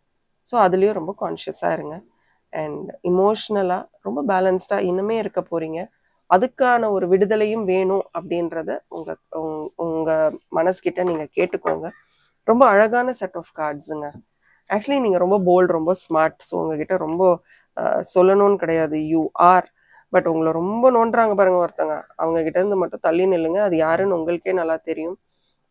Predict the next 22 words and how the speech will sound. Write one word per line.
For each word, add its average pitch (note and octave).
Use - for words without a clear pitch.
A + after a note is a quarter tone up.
ஆ, F3
ஒருவேளை A3+
அவங்கள A#3+
நினைச்சிட்டு A#3+
தான் C4+
உங்களுக்கு A3
வர G3+
வாய்ப்பெல்லாம் G3
waste F#3
பண்ணிடுறீங்களோ? D#3
தெரியல, F#3+
எனக்கு D#3+
பார்த்தா E3
அப்படிதான் F3
தெரியுது. D#3
So, F3
எல்லாரையும் F#3
விட்டுருங்க. F3
யாரை F3
நம்பணும், F3+
யாரை E3+
நம்பக்கூடாதுன்றது E3+